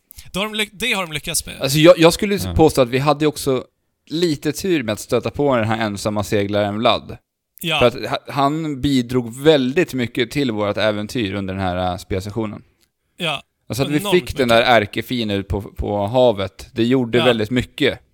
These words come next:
Speaker 1: Ja, men han blev som våran Team Rocket, liksom.
Speaker 2: Ja. Alltså, vi vart så engagerade i det också, kände jag, just de stunderna när han kommer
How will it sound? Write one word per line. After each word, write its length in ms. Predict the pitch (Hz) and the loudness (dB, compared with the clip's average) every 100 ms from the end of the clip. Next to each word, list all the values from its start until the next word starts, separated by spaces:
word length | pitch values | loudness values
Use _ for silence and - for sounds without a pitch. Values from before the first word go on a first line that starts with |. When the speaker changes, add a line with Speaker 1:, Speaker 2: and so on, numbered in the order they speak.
| _ _ - | _ _ -18
Speaker 1:
Ja, 100 | 160 | -8
men 120 | 170 | -4
han 120 | 185 190 | -4 -4
blev 140 | 196 | -2
som 160 | 190 196 | -2 -2
våran 220 | 180 - | -4 -6
Team 220 | 185 175 | -8 -6
Rocket, 380 | 202 - 147 - | -8 -8 -14 -14
liksom. 340 | - - - - _ - | -16 -16 -18 -20 _ -2
Speaker 2:
Ja. 280 | 135 131 135 _ _ | 0 0 -4 _ _
Alltså, 160 | 127 151 | -4 2
vi 160 | 160 | 4
vart 120 | 165 - | 4 4
så 120 | 180 | -2
engagerade 760 | 165 160 - 208 190 165 131 | -2 -4 -4 0 2 2 0
i 160 | 101 107 | 0 -2
det 80 | 101 | -2
också, 200 | - 104 | -6 -6
kände 240 | 113 104 | -6 -2
jag, 240 | 101 101 107 | 0 -2 -4
just 140 | 104 117 | -6 -4
de 120 | 110 | -4
stunderna 340 | - 117 113 107 | -4 -8 -6 -6
när 140 | 107 | -4
han 280 | 98 98 101 _ | -4 -6 -12 _
kommer 400 | - 156 135 101 | -4 -2 0 -4